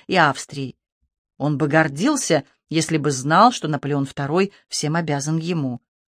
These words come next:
Но существует Меттерних. Здесь ничего нельзя сделать. Это бы меня удивило, так как к политическому выбору в этом случае примешивается давняя ненависть к Наполеону.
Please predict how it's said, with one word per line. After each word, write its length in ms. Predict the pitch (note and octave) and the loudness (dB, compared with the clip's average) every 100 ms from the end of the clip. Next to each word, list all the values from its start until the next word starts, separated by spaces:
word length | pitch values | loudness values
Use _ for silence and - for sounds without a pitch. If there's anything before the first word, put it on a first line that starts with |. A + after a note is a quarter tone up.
| _ _ _ | _ _ _
Но 400 | D3+ D#3+ D#3 C#3 _ _ _ | 0 2 2 0 _ _ _
существует 760 | - C#3+ - C3+ D3 D#3+ D#3 | -12 -8 -6 -6 0 0 0
Меттерних. 680 | E3 A#3+ C4+ D#3 C#3+ C#3 - _ _ _ _ _ _ _ _ _ _ _ _ _ _ _ _ - | 0 -2 -2 -4 -2 -4 -10 _ _ _ _ _ _ _ _ _ _ _ _ _ _ _ _ -8
Здесь 480 | D#3 F3 F#3 - - _ _ _ _ | -2 2 2 0 -10 _ _ _ _
ничего 460 | C3+ G3+ B3 A3+ G3 | 0 2 2 0 0
нельзя 320 | F3 D#3 D#3+ | 0 0 0
сделать. 540 | D3 C#3 D3 C#3 - _ _ _ _ _ _ _ _ _ _ _ _ _ _ | 0 0 0 -2 -10 _ _ _ _ _ _ _ _ _ _ _ _ _ _
Это 180 | - C#3+ | -8 -4
бы 120 | D3+ | 0
меня 240 | E3 F3 | 2 4
удивило, 600 | F3 D#3 D#3 E3+ D4 F#3 - _ _ | 2 2 0 0 4 4 2 _ _
так 200 | E3+ - | -2 0
как 180 | E3 - | -6 -4
к 80 | |
политическому 680 | - E3 D#3+ F3+ - - D#3+ | -2 -2 0 -4 -6 -4 -4
выбору 360 | C3+ C#3+ D3 F#3 | -2 -4 -2 0
в 60 | F#3+ | 0
этом 220 | G3 D#3 | -2 -4
случае 380 | - D#3+ - A3 | -4 -4 -2 -2
примешивается 760 | F3+ D3 C#3 - F#3 G#3 - | 0 0 -2 -2 0 0 -2
давняя 420 | D3+ C#3+ C3 E3+ | -2 -2 0 0
ненависть 440 | G#3 B3+ F4 D#4+ - | 2 2 2 -2 -6
к 100 | - | -6
Наполеону. 600 | C#3+ D3 C#3 B2+ B2+ | -4 -2 -4 -4 -8